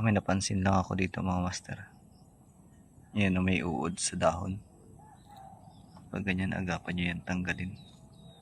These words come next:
Kasi pwedeng mag, ano yan, pwedeng maging dahilan yan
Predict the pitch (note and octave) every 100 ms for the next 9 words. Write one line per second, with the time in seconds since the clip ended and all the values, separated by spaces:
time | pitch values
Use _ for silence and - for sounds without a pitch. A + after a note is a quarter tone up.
0 | - - - - - - - - - -
1 | - - - F#2+ - G2 F#2+ F#2+ G2 F#2
2 | F#2 F2 F#2+ F#2 G#2+ - - - - -
3 | - - - - - - - - - -
4 | G2 G2 G2 F#2+ F#2+ F#2+ F#2 F#2+ F#2+ F#2+
5 | G2 F2+ F#2 F#2+ F#2+ F#2+